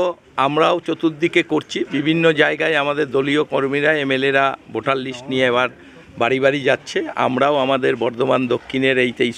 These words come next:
নম্বর ওয়ার্ডে, এটা আমাদের নন বেঙ্গলি এলাকা, এই এলাকায় আমরাও ভোটার লিস্ট নিয়ে সকাল থেকে আমরা লোকের বাড়ি বাড়ি যাচ্ছি। কিন্তু এখানে দেখা যাচ্ছে অধিকাংশ লোকের ভোটে নাম বিহারে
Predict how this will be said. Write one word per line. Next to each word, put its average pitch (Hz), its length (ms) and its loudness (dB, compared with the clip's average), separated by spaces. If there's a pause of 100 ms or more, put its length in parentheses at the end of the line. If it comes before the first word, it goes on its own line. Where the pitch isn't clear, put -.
নম্বর 127 300 0
ওয়ার্ডে, 120 360 0
এটা 127 180 -2
আমাদের 123 300 -2
নন 123 200 -2
বেঙ্গলি 135 340 -4 (100)
এলাকা, 117 280 0 (760)
এই 139 80 4 (120)
এলাকায় 151 340 0 (100)
আমরাও 147 320 2 (220)
ভোটার 143 320 -2
লিস্ট 135 280 -10
নিয়ে 143 200 2 (640)
সকাল 139 240 2 (100)
থেকে 143 140 0 (100)
আমরা 135 160 -4 (160)
লোকের 135 320 0
বাড়ি 123 220 2
বাড়ি 135 140 -2 (100)
যাচ্ছি। 104 340 -2 (580)
কিন্তু 135 220 0 (100)
এখানে 160 240 0 (120)
দেখা 147 240 0
যাচ্ছে 170 220 -2 (180)
অধিকাংশ 165 480 0 (280)
লোকের 160 380 4
ভোটে 120 220 0 (100)
নাম 147 120 0 (120)
বিহারে 135 320 0